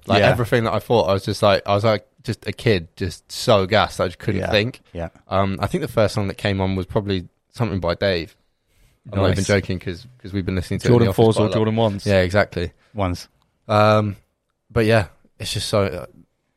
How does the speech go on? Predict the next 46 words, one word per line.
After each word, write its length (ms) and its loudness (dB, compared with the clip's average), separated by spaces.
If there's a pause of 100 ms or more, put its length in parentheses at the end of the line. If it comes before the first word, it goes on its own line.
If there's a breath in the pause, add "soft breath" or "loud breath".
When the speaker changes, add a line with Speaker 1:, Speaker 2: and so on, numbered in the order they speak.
Speaker 1:
I 140 -6
don't, 220 -6 (300)
like, 300 -10 (1120 soft breath)
I 140 4
understand 420 0
the 40 -2
difficulty 460 -4
that 160 -10
you 140 -6
had 200 -4
when 140 -8
you 80 -10
got 240 -6
your 120 -10
Tesla. 500 -10 (520)
I 80 -6
remember 280 -4
you 80 -6
saying 260 -4
that 80 -14
you 60 -8
didn't 260 -10
wanna, 180 -8
like, 320 -6 (240)
bash 420 -8 (220)
petrol 300 -10
cars 320 -6
now, 220 -10 (140)
or, 80 -14
like, 180 -8
bash, 240 -8
like, 220 -8 (100)
normal 320 -10
cars 300 -4
now, 200 -10
but 160 -8
the 80 -8
difference 460 -10
is, 180 -10
like, 200 -10
Speaker 2:
It's 120 -4
immense. 600 -2
Speaker 1:
it's, 240 -8 (680 soft breath)
like, 220 0
I 160 0
just, 400 -12